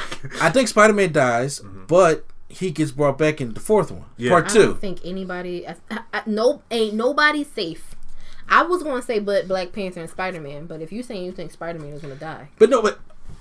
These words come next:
Speaker 1: he's gonna. He, Spider-Man two is coming out. Black Panther two is coming out.
Speaker 2: Yeah.
Speaker 1: But when Avengers four or part two of this Infinity
Speaker 2: Whatever it's
Speaker 1: War,
Speaker 2: gonna be called.
Speaker 1: whatever it's gonna be called, I, that's why I think he comes back.
Speaker 2: Yeah, I do agree that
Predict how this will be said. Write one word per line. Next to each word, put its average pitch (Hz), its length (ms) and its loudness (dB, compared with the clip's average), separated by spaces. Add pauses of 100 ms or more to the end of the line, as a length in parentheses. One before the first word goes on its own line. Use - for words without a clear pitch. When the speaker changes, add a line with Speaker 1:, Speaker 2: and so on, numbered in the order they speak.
(100)
Speaker 1:
he's 277 280 4
gonna. 240 180 0
He, 233 320 2
Spider-Man 202 320 4
two 208 80 0
is 190 60 0
coming 185 200 2
out. 165 60 4
Black 175 140 2
Panther 165 140 -2
two 175 60 0
is 156 60 -2
coming 151 220 0
out. 107 100 2
Speaker 2:
Yeah. 110 100 -6
Speaker 1:
But 175 260 4 (300)
when 139 280 0 (120)
Avengers 151 440 -2
four 156 560 2 (160)
or 123 240 2
part 139 340 -4
two 104 260 -4
of 92 180 -6
this 101 260 -4 (360)
Infinity 101 200 0
Speaker 2:
Whatever 135 160 4
it's 107 80 2
Speaker 1:
War, 104 80 0
Speaker 2:
gonna 127 120 -2
be 117 80 -6
called. 104 280 -6
Speaker 1:
whatever 160 180 6
it's 160 80 -2
gonna 165 120 0
be 147 60 2
called, 135 360 0 (680)
I, 131 140 -2
that's 156 300 2
why 143 140 6
I 135 40 4
think 131 200 0
he 135 160 -2
comes 98 300 -10
back. 151 340 -2 (160)
Speaker 2:
Yeah, 113 260 -10 (220)
I 143 160 4
do 165 200 0
agree 143 340 -2
that 113 280 -6